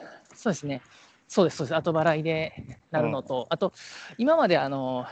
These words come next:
Speaker 1: まあ、モバイルスイカでやっとったんですけれども、
Speaker 2: うん。
Speaker 1: あの、ピタパの場合、ある一定の区間で一ヶ月に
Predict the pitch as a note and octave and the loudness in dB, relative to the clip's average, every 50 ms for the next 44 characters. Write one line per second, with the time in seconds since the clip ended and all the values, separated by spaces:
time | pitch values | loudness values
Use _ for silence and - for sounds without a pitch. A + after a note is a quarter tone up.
0 | - - B3+ G3+ F3+ F#3+ G3 G#3+ G#3 G#3+ A3+ G#3+ - - C#4+ A#3 - D3 C3 B2+ | 0 4 4 6 6 8 8 8 6 6 4 2 2 0 0 0 0 -2 -2 -4
1 | A2+ - - _ _ - D3 D3 - D#3+ - - B2+ A#2 A2+ - - C3+ B2 A2+ | -6 -6 -10 _ _ -4 -4 -2 -2 -4 -4 -4 -4 -4 -6 -8 -10 -10 -10 -8
2 | A#2 C3+ B2+ G#2 F2+ - - - - - - - - - C3+ C3 B2 G#2+ F#2+ E2+ | -6 -6 -6 -8 -8 -12 -18 -20 -20 -20 -20 -16 -8 -4 -4 -4 -4 -6 -10 -14
3 | - - - - _ _ - - - - - - _ _ _ D3 D3 D3 C#3+ C3+ | -18 -20 -20 -20 _ _ -20 -20 -20 -20 -20 -20 _ _ _ -2 -2 -2 -2 -4
4 | A#2+ A2+ A2+ A2 A2+ A#2+ B2+ B2+ D3+ - - - - - - - F#3 E3 C3+ B2 | -4 -6 -8 -8 -8 -10 -10 -12 -12 -14 -12 -6 -4 0 2 2 2 2 2 0
5 | C3+ B2+ A#2+ A#2 A#2+ A#2 A2+ C3 D#3+ - _ _ _ _ _ _ - F3 G#3+ A3+ | 0 0 0 0 -2 -4 -6 -8 -10 -14 _ _ _ _ _ _ 0 2 2 2
6 | G#3 A#3+ B3+ - _ - D4+ D4+ D4+ D4+ D4 - C#4+ - D4 C#4+ C#4+ C#4 C4 C4 | 2 0 -4 -2 _ 4 4 4 4 4 2 2 2 2 2 2 2 2 2 2
7 | B3+ B3+ - F#3 F3 - G#3+ G3+ G3 A3 - - D#3+ D3 C#3 B2+ A#2+ B2 - | 0 0 -2 -6 -4 0 2 4 4 2 2 0 -2 -4 -4 -4 -4 -6 -10